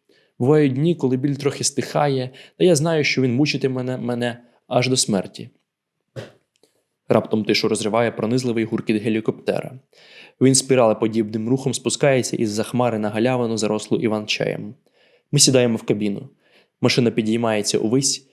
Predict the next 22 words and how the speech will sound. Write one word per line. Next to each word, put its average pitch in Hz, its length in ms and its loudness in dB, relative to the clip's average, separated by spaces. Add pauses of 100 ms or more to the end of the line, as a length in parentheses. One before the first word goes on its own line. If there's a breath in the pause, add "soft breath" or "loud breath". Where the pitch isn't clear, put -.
(140)
і - 80 4
на 120 100 2
секунду 123 480 0
застигає 107 500 0
на 107 80 -2
місці, 107 540 -4 (280)
а - 80 -6
тоді 113 220 2
робить 104 260 2
крутий 107 360 -2
віраж 107 420 2
і - 20 0
розвертається, 123 800 0 (340 loud breath)
щоби 165 320 4
летіти 135 380 2
на 120 80 0
південний 104 600 -2
схід. - 500 -4 (720)
Ми 127 120 4
ще 131 180 2
кілька 131 280 2
хвилин 139 500 0